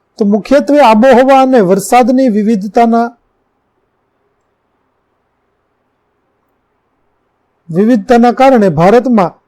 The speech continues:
જંગલોના પાંચ પ્રકાર રચાય છે. જેમ પેલું છે ઉષ્ણકટિબંધીય વરસાદી જંગલો. તો ભારતમાં આ જંગલો વાર્ષિક બસો સેમી કરતાં વધુ વરસાદવાળા પ્રદેશોમાં આવેલા છે.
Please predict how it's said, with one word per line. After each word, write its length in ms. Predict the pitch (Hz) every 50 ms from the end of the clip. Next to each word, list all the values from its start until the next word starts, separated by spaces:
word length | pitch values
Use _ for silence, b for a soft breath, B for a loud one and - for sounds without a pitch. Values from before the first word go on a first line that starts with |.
| _ _ -
જંગલોના 600 | 139 175 208 233 247 262 262 254 254 247 254 254
પાંચ 380 | 247 - 233 220 247 220 -
પ્રકાર 380 | 214 208 202 202 - 220 214 202
રચાય 340 | 208 233 233 - 277 226 202
છે. 280 | 170 - 180 160 147 - _ _ _ _ _ _ _ _ _ _ _ _ _ _ _ _ _ _ _ _ _ _ _ _ _ _ _ _ _ _ _ _ _ _ _ _ _ _ _ _ _ _ _ _ _ _ _ _ _ _ _ _ _ _ _ _ _ _ _ _ _ -
જેમ 280 | 196 254 240 220 185
પેલું 380 | 165 143 - 233 247 254 262 262
છે 140 | - - 277
ઉષ્ણકટિબંધીય 1160 | 262 233 220 - - 262 277 277 277 285 262 202 277 269 226 254 262 254 240 220 254 269 285
વરસાદી 580 | 262 220 202 202 - - 226 220 220 196 233 220
જંગલો. 520 | 185 226 254 269 247 202 175 165 147 - _ _ _ _ _ _ _ _ -
તો 60 | 202
ભારતમાં 640 | 165 170 170 196 220 254 214 285 277 294 285 277 285
આ 120 | 247 247
જંગલો 500 | 254 196 254 262 269 269 254 254 247 240
વાર્ષિક 360 | 233 233 240 240 - 247 214
બસો 380 | 180 190 190 202 196 - 254 262
સેમી 320 | 254 262 254 247 247 254
કરતાં 360 | 247 262 247 233 196 254 240 214
વધુ 260 | 208 190 165 226 233
વરસાદવાળા 600 | 240 233 233 - 240 240 220 226 240 240 233 233
પ્રદેશોમાં 600 | 185 220 233 214 233 233 233 - 233 226 226 220
આવેલા 300 | 226 247 254 247 233 208
છે. 260 | 190 - - 180 160